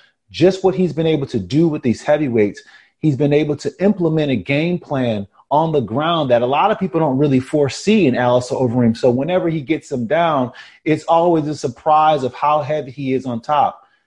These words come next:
Training with Alistair Overeem back in the day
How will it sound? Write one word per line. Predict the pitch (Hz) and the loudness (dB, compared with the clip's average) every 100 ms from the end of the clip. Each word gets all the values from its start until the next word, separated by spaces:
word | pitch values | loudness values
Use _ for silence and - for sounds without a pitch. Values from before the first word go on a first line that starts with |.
| _ - | _ -10
Training | 170 180 180 | -4 -2 0
with | 151 - | -2 0
Alistair | 160 160 147 151 | 2 2 0 -2
Overeem | 143 147 143 143 131 | 0 0 0 -2 2
back | 139 135 135 | 2 2 0
in | |
the | 127 | -4
day | 110 147 143 131 | 0 2 4 2